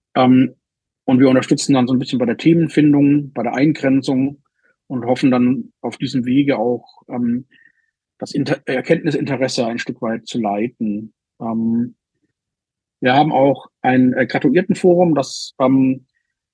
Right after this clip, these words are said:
vergleichbar ist mit der A G Abschluss- und Projektarbeiten, allerdings für Doktorandinnen und Doktoranden. Also auch da gibt es mittlerweile so zwei Handvoll Personen,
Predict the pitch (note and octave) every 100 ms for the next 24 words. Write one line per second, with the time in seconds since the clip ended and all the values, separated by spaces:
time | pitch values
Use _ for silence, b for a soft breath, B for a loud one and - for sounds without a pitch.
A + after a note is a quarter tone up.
0 | _ A#2+ C#3 E3+ - C#3+ D3+ D#3 C#3 B2+
1 | C3 B2+ B2+ B2+ B2+ C3+ - D#3 B2+ B2+
2 | A#2+ D3 F#3 D3+ D3+ D#3 - B2 C3 B2+
3 | - C3 B2 B2 - A2+ A#2 D#3 F3 D3+
4 | C3+ A#2+ - A2 A2+ E3+ A#3+ F3 C3 A#2+
5 | A#2 - - E3 - - E3+ - D3 C#3+
6 | D3+ C#3 C3+ - B2 C3 C#3 E3+ - D3
7 | - - C3+ C3+ E3+ F3+